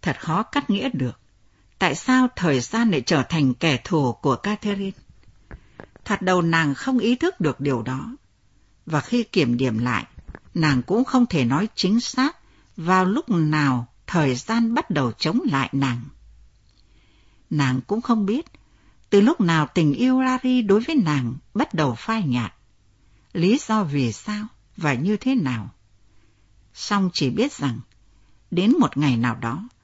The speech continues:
nó sẽ biến mất ở đâu đó phía cuối hành lang dài dằng dặc của thời gian. Và tất cả chỉ còn lại một tiếng vang lạnh lẽo mơ hồ.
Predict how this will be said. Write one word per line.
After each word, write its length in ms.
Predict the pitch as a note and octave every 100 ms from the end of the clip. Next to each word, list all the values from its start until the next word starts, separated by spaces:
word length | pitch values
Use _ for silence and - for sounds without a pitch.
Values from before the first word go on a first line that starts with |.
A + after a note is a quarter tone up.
| - -
nó 140 | E3+ F#3+
sẽ 200 | - A3+
biến 400 | F3 G3 A#3 A#3
mất 140 | D#4 - - _
ở 200 | - D#3
đâu 300 | C3 A#3+ B3+
đó 320 | G3+ F3 A3+ - _ _
phía 280 | - G#3+ C#4
cuối 320 | - G#3+ F4
hành 220 | A3+ D3+ C#3+
lang 260 | G#3+ B3 A#3
dài 400 | - E3+ D3+ C3
dằng 360 | B2 D#3+ C#3+ A#2
dặc 320 | D3 B2+ -
của 140 | D3+
thời 280 | C#3 D3+ B2+
gian. 300 | A#2 G#3 A3 - _ _ _ _ _
Và 360 | D3 C3 B2 A2+
tất 320 | - - -
cả 320 | - C#3+ A2+ - - -
chỉ 160 | - F#3+
còn 220 | F3 D#3
lại 140 | C#3
một 160 | D3+ C#3+
tiếng 240 | - G#3 D#4
vang 320 | A3+ B3 A#3
lạnh 220 | D3 C3+
lẽo 360 | C3 C#3 C3+ C#4+
mơ 220 | B3 A#3+
hồ. 480 | G3+ B2+ C3+ G#2+ B2